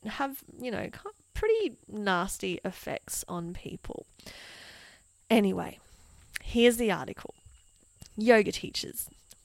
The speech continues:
please stop giving terrible dietary advice to your students. I write this, or I say this, as a yoga teacher and as a yoga student.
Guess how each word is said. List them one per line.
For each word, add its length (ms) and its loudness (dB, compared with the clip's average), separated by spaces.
please 480 4
stop 320 0
giving 320 0
terrible 580 0
dietary 460 -4
advice 580 -2
to 160 -2
your 180 0
students. 760 -6
I 200 8
write 340 2
this, 640 -2
or 80 -6
I 120 -4
say 280 0
this, 400 -4
as 180 2
a 60 2
yoga 320 0
teacher 460 -6
and 480 0
as 220 -2
a 40 0
yoga 300 -2
student. 600 -10